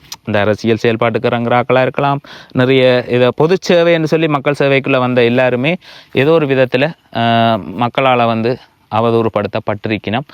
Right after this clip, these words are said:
அப்ப அது, ஏன்னா நான் அதுக்கு ஒரு விதிவிலக்கு இல்லை. நான் வந்து, இப்ப நானும் சராசரி மனிதன் தான்.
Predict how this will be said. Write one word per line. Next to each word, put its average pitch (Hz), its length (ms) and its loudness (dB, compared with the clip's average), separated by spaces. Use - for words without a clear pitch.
அப்ப 117 200 0
அது, 120 160 2
ஏன்னா 135 200 0
நான் 139 240 0
அதுக்கு 143 280 0
ஒரு 143 260 2
விதிவிலக்கு 135 560 0
இல்லை. 101 180 -2
நான் 120 200 -2
வந்து, 117 540 2
இப்ப - 140 -4
நானும் 113 240 -2
சராசரி 110 420 0
மனிதன் 104 380 -2
தான். 139 180 -2